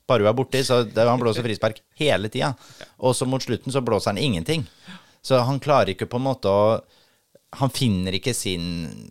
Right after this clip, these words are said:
sin linje eller sitt nivå da. Eh, og så hadde vi en, eh, fjerdedommer i dag som jeg aldri har sett før.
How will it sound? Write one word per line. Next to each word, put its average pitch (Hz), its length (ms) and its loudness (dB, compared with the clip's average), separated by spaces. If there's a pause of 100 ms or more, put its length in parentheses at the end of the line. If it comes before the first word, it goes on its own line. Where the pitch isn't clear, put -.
(180)
sin 107 280 -4
linje 101 360 0
eller 98 160 -2
sitt - 320 -6
nivå 95 440 0
da. 85 100 0 (460)
Eh, 117 280 4
og 98 160 -2
så 143 120 -2
hadde 131 200 0
vi 104 140 2 (180)
en, 104 300 -2 (100)
eh, 107 240 -4
fjerdedommer 87 480 0
i 90 80 -4
dag 107 80 2
som 127 160 -4
jeg 101 80 0
aldri 85 240 0
har 87 80 -4
sett 95 160 -4
før. - 240 -4